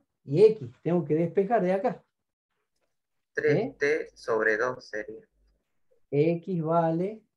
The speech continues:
Speaker 1: tres T sobre dos. Muy bien. Entonces pone tres T sobre dos. Perfecto. ¿Dividido en qué?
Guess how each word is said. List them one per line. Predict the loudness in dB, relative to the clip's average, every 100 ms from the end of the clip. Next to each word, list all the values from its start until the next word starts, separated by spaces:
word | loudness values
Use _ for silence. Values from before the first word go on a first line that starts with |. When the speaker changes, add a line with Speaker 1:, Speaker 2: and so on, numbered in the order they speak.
| _ _ _ _ _ _ _
Speaker 1:
tres | -2 -2 -2 -4
T | -4 -2 -6 -12
sobre | _ -6 -4 -4 -4
dos. | -6 -6 -2
Muy | 2
bien. | 2 2 -2 -12 _ _ _ _ _ _ _ _ _
Entonces | -6 -4 -6
pone | -6 -6 -6 -10 -16 _ _ _ _ _ _ _ _ _ _
tres | -6 -4 -6
T | -6 -6 -8 -12 _
sobre | _ -8 -6 -6 -10
dos. | -14 -20 _ _
Perfecto. | -4 -4 -8 -12 -16 _ _ _ _ _ _ _ -8
¿Dividido | -4 -2 -2 -2 -4
en | -4 -4
qué? | -4 -6